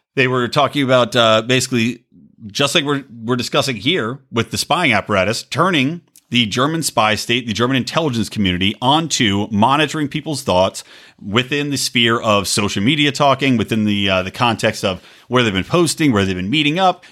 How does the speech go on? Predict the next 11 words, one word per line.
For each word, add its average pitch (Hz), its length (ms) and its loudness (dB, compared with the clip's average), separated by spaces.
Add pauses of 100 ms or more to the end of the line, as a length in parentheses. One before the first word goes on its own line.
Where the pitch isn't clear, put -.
going 107 260 0
to 95 120 -4
these 90 200 -2
group 165 320 2
events, 151 360 0
going 95 200 -4
to 110 60 -12
protests, 156 560 -2
et 127 100 -6
cetera, 127 480 0 (460)
and 202 400 2